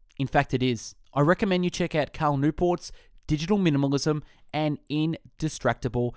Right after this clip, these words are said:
by Nir Eyal. These two books made massive changes in the way I view technology use, plus made major changes to what I recommend coaching clients to do around tech.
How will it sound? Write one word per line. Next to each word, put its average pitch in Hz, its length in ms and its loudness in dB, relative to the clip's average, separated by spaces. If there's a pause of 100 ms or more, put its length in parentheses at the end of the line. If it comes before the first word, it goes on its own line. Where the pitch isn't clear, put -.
(240)
by 139 320 2
Nir 120 300 -4 (100)
Eyal. 113 280 -4 (640)
These 208 160 4
two 240 140 2
books 202 280 2
made 170 180 4
massive 170 340 0
changes 147 420 -4
in 170 140 -4
the 196 80 0
way 151 260 2
I 151 140 2
view 147 200 0
technology 127 540 -4
use, 120 380 -4 (360)
plus 156 220 0
made 143 220 2
major 156 360 -2
changes 127 560 -2 (220)
to 220 100 0
what 202 140 4
I 202 60 4
recommend 180 460 -2
coaching 165 320 -2
clients 139 320 -2
to 160 80 -6
do 135 140 2
around 117 320 -2
tech. 127 340 -4